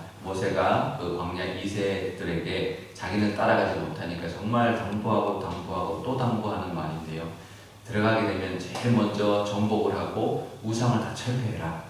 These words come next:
그리고 하나님에게 예배하는 그 모습들을 이제 늘 이제 잊지 말아라라고 했는데요. 아, 그런데, 아, 우상을 다 철폐해도, 어, 그러면 이제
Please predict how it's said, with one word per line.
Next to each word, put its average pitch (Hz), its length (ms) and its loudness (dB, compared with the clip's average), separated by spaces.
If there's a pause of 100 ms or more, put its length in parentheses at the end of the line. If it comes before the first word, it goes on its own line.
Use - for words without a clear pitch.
(180)
그리고 110 680 0
하나님에게 92 920 0
예배하는 85 480 -2
그 - 120 -8
모습들을 87 720 -4
이제 82 480 -4
늘 90 280 -2
이제 85 140 -4 (140)
잊지 - 240 -8
말아라라고 82 760 -4
했는데요. 82 440 -4 (480)
아, 85 160 -6
그런데, 107 880 4
아, 85 260 -2
우상을 127 400 6
다 - 140 0
철폐해도, 143 880 2 (180)
어, 85 400 -2
그러면 104 320 2
이제 90 400 -4